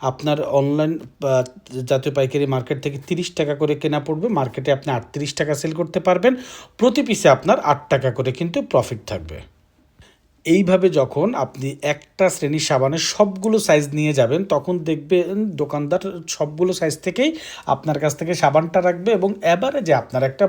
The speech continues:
ভালো ইনকাম ওইখান থেকে জেনারেট হবে।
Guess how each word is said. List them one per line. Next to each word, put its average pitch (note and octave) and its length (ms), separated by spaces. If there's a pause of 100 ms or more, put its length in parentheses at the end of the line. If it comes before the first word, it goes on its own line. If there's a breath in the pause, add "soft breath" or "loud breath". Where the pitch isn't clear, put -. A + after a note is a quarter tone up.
ভালো D#3 440 (340 loud breath)
ইনকাম D#3+ 360
ওইখান C#3 280
থেকে C#3+ 220
জেনারেট B2+ 480
হবে। E2+ 260